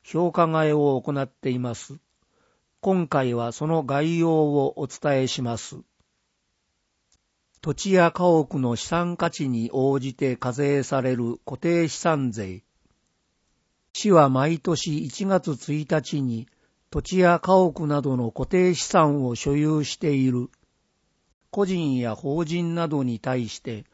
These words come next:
その資産価値に応じた固定資産税を課税しています。さらに、市街化区域内の土地や家屋には、道路や公園などの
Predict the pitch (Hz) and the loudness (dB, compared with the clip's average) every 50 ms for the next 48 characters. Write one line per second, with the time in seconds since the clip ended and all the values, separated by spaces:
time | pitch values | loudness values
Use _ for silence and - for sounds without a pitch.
0 | _ _ _ _ _ _ _ _ _ _ _ - - 165 170 180 185 170 - - | _ _ _ _ _ _ _ _ _ _ _ -8 -6 -4 -2 -2 -2 -2 -4 -2
1 | - 180 180 180 185 175 - 180 170 - 165 143 131 127 123 120 127 131 143 147 | 0 2 2 2 0 -2 -2 -4 -4 -2 -2 -2 0 -2 -2 -2 -2 -2 -2 -2
2 | 147 139 151 139 - 147 135 127 - _ _ _ _ _ _ _ - 147 135 - | -2 -4 -8 -6 -2 -2 -2 -2 -4 _ _ _ _ _ _ _ -12 -10 -4 0
3 | 180 185 185 185 175 - - 202 185 180 170 160 143 131 143 135 127 123 120 117 | 0 2 2 0 -2 -4 -4 -2 -2 0 -2 -2 -2 -2 0 0 0 0 0 -2
4 | 117 113 110 - - - - 127 127 123 156 151 156 151 139 - - - 147 135 | -2 -2 -4 -4 -8 -10 -10 -8 -4 0 2 2 2 0 -2 -4 -6 -4 -2 0
5 | 127 127 123 123 117 - - - 123 120 _ _ _ _ _ _ _ _ _ _ | 0 0 0 0 -2 -4 -6 -12 -16 -18 _ _ _ _ _ _ _ _ _ _
6 | _ _ _ _ _ _ _ _ _ _ _ _ _ _ _ _ _ _ _ - | _ _ _ _ _ _ _ _ _ _ _ _ _ _ _ _ _ _ _ -6
7 | - 185 190 180 170 156 143 131 113 107 113 _ _ - - - 147 147 160 175 | 0 2 2 4 4 2 2 0 -4 -4 -8 _ _ -18 -10 -6 -4 0 0 2
8 | 190 196 180 - 190 180 - - 190 190 190 175 - - 185 170 156 151 143 135 | 0 0 0 0 -2 -2 0 0 -2 -2 -2 -4 -4 -4 -4 -2 -2 -2 -2 -2
9 | 127 120 120 117 110 117 117 _ _ - 165 127 - - 185 175 175 170 175 - | -4 -4 -6 -6 -8 -10 -14 _ _ -10 -10 -10 -8 -6 -2 2 2 2 2 0
10 | _ _ - - 185 185 175 160 131 - 185 131 120 120 120 117 107 104 120 - | _ _ -2 2 4 4 4 4 0 -4 -6 -4 -4 -4 -4 -6 -8 -10 -12 -16
11 | _ _ _ _ _ _ _ _ _ - 175 139 190 196 196 185 170 160 147 135 | _ _ _ _ _ _ _ _ _ -10 -2 2 4 4 6 4 4 2 2 2
12 | 123 120 - - 143 135 151 175 180 180 180 175 175 170 170 170 151 151 135 123 | 2 0 -4 -6 -4 -2 0 2 2 2 0 0 -2 0 0 0 0 0 -2 -2
13 | 120 113 | -2 -6